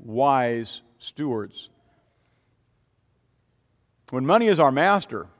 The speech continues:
that's not just a financial problem, that's a faith problem.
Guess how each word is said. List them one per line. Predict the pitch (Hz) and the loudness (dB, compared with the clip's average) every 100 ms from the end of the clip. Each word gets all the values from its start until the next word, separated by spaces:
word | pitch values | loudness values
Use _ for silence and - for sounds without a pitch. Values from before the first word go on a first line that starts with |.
| _ _ _ _ _ - - | _ _ _ _ _ -20 -6
that's | 143 160 175 | 0 0 0
not | 185 151 | -2 0
just | 190 160 | -2 -4
a | |
financial | 143 147 147 151 117 | -2 -2 -2 -4 -8
problem, | - 156 165 117 117 | -8 -8 -6 -6 -6
that's | 135 117 | -6 -6
a | |
faith | - 151 135 | -6 -8 -8
problem. | - 107 101 - | -6 -6 -6 -14